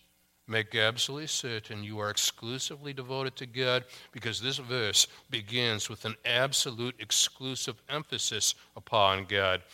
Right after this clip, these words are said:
with that phrase, "Now may the Lord of peace himself, not others, give you peace." Now look very carefully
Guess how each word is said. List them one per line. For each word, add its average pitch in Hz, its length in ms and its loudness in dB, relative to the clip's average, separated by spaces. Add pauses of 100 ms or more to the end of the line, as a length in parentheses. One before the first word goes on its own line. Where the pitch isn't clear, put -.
(220)
with 110 160 -8
that 110 240 2
phrase, 107 580 2
"Now 110 460 0
may 110 180 -4
the 104 140 -6
Lord 104 360 -2
of 101 180 -10
peace 101 420 0 (400)
himself, - 1300 8 (440)
not 107 320 -2
others, - 800 -4 (340)
give 95 260 -10
you 95 160 -12
peace." 92 520 -4
Now 104 120 -4
look 104 260 -10
very 131 160 -2
carefully 113 540 -6